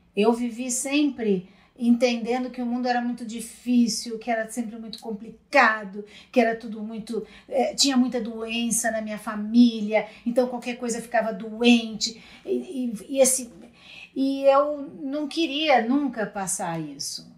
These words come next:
né? Porque também eu não tenho família. Eu sou, eu sou filha única, minha família praticamente sobraram primos, mas meus tios, tias faleceram já.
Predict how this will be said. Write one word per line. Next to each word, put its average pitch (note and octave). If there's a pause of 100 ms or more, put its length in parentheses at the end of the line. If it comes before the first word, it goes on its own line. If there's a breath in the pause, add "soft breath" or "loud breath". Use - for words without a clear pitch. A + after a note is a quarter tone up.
(120)
né? A#3 (160)
Porque C#4
também C#4
eu C#4
não D4
tenho E4+
família. F3 (640 soft breath)
Eu G3
sou, C4
eu B3
sou A#3+
filha C#4+
única, E4+ (140)
minha A#3+
família A#3
praticamente A3+ (240 soft breath)
sobraram A#3
primos, D4+
mas A#3+
meus A#3+
tios, C4+
tias C4 (440 soft breath)
faleceram D#4
já. E3